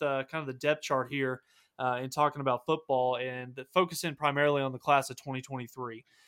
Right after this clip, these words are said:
Um, in the trenches, uh, pr-, primarily is where I wanna focus on. Now, on the offensive line, we've only had two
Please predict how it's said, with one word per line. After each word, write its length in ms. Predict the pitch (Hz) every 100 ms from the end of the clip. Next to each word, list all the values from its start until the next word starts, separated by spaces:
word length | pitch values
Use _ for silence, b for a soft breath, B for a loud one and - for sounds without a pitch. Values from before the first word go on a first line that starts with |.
| _ _
Um, 460 | - 120 117 117 117 -
in 160 | 160
the 80 | 160
trenches, 760 | 139 - 147 139 123 113 - -
uh, 220 | 120 120 113 _
pr-, 120 | - -
primarily 420 | 127 123 123 120
is 100 | 120
where 140 | 123
I 60 | 123
wanna 220 | 123 120
focus 360 | - 127 127 135
on. 160 | 123
Now, 200 | 127 131
on 80 | 131
the 80 | 139
offensive 440 | 156 160 170 139
line, 320 | 147 156 156
we've 160 | 139 139
only 160 | 139 131
had 140 | 120
two 460 | - 220 220 208